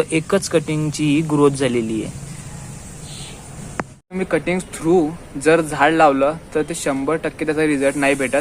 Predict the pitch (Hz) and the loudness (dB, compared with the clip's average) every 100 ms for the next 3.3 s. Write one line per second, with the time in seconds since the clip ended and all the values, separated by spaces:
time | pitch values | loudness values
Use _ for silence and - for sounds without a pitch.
0 | 156 143 156 147 165 170 160 - 160 160 | 0 -2 0 2 4 4 0 0 -2 0
1 | 156 156 143 147 - 139 139 156 156 143 | 0 2 2 2 -2 -2 2 0 0 -2
2 | 151 147 143 131 135 - 139 127 131 131 | 0 2 0 0 -4 -2 -2 0 0 -2
3 | - - 156 | -6 -4 -4